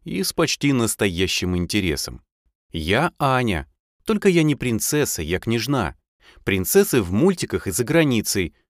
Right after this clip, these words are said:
а у нас только княжны и царевны», терпеливо и обстоятельно, как умеют только пятилетние дети, ответила дочка.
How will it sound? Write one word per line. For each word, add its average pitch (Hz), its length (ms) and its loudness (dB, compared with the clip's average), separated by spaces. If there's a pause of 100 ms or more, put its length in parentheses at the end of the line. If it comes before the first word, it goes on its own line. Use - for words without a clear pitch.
(180)
а 82 100 2
у 82 60 0
нас 98 240 0
только 156 260 0
княжны 113 480 0
и 95 40 -4
царевны», 92 680 -2 (400)
терпеливо 120 560 -2
и 107 80 4
обстоятельно, 107 840 -2 (240)
как - 180 -8
умеют 92 420 0
только 87 300 -2
пятилетние 80 640 -4
дети, 117 480 -2 (140)
ответила 80 500 -4
дочка. - 480 -8